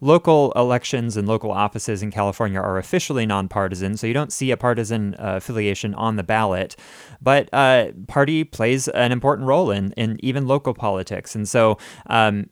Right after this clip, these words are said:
she rode the, the blue wave in twenty fifteen to victory. Uh, this time she, uh, you know, had upset a lot of constituents, uh, over the past couple of years with some votes that she had taken,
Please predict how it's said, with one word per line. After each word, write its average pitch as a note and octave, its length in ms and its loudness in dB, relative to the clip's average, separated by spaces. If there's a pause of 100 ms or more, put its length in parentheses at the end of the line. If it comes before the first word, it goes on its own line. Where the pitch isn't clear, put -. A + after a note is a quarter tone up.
she C#3 280 2
rode C3 440 4
the, B2 160 6
the A2 140 -2
blue B2+ 200 2
wave B2+ 240 4
in B2 80 -2 (120)
twenty B2 140 0
fifteen D#3 520 -2
to D3+ 120 -2
victory. C3 580 0 (260)
Uh, G#2+ 380 6
this B2 320 0
time C3 380 2
she, A2+ 520 0
uh, A2 280 2
you A2 160 -6
know, G2 180 0
had A2 160 0
upset G#2+ 400 0
a B2+ 80 -4
lot A2+ 180 2
of G#2+ 120 -6
constituents, C#3 920 -4
uh, B2 180 0
over B2 180 0
the A#2 60 -6
past B2 280 -2
couple B2+ 260 -2
of G#2+ 100 -4
years A2+ 300 -2
with A2 100 -6
some G2 200 -6
votes A2+ 240 -4
that - 120 -8
she - 160 -6
had A2 120 -4
taken, A2+ 500 -4